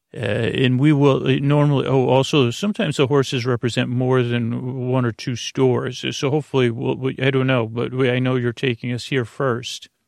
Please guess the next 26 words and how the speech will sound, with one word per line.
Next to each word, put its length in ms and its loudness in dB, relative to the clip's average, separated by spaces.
Uh, 180 0
but 160 0
this 200 -2
American 480 0
Eagle, 500 2
it 160 0
has, 480 0
uh, 40 2
i-, 120 2
it's 560 -4
mostly, 760 -2
uh, 360 0
it 200 -4
clothes 480 0
you 100 -2
would, 220 -4
like, 380 -2
if 100 -6
you're 140 0
an 140 0
aspiring 960 -2
person 460 0
that 200 0
wants 320 0
to 140 -2
aspire, 840 0